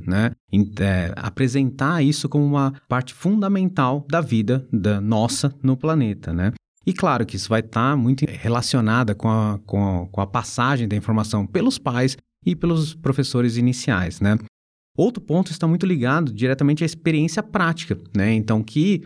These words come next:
os alunos, principalmente dos anos iniciais, que quando têm esse tipo de vivência no campo ou até em laboratórios, na escola, acabam despertando muito mais interesse. Claro que isso acaba,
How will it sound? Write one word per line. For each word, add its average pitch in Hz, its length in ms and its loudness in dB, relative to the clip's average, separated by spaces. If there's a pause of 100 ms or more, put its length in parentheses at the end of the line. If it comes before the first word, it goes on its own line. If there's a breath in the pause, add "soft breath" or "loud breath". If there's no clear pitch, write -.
(100)
os 120 160 2
alunos, 117 360 0
principalmente 123 380 -2
dos 120 220 -2
anos 127 280 2
iniciais, 113 720 0
que - 120 -8
quando 135 280 0
têm 139 460 0
esse 104 180 -6
tipo 113 180 -2
de 110 80 4
vivência 107 800 0
no 104 120 4
campo 117 680 0
ou 104 200 0
até 131 180 -2
em 120 140 2
laboratórios, 101 760 0
na 95 120 0
escola, 135 500 0 (260)
acabam 131 460 0 (160)
despertando 147 720 0
muito 113 320 0
mais 107 220 0
interesse. 104 520 -2 (340)
Claro 175 300 0
que - 80 -14
isso - 140 -2
acaba, 160 600 -2